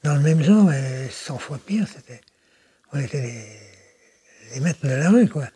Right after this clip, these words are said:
Et on avait des esparres, je raconte dans le bouquin. Et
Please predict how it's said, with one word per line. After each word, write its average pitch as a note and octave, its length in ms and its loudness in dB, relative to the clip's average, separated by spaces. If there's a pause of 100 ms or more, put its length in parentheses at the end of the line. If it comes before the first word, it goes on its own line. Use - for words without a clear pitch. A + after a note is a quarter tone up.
(800)
Et C3+ 40 -14
on C#3 80 -4
avait C3 260 -4
des B2+ 200 -6
esparres, C#3+ 400 -10 (380)
je C3 220 -8
raconte C3+ 340 -6
dans B2+ 100 -6
le B2+ 60 -4
bouquin. A#2+ 340 -14 (1000)
Et C#3 680 -4